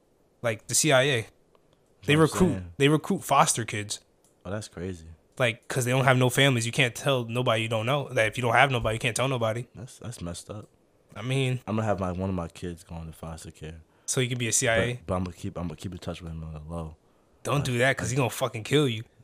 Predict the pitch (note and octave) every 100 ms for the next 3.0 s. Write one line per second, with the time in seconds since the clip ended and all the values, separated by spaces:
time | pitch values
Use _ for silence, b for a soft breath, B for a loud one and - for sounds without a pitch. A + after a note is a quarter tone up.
0 | - E2+ E2+ D#2+ D#2 D2+ D#2 D#2 D#2+ E2
1 | E2 D#2+ D#2 - E2 D#2 - F2 E2+ E2
2 | D#2+ D2+ D#2+ - D2 E2 D#2+ D2+ E2+ D#2+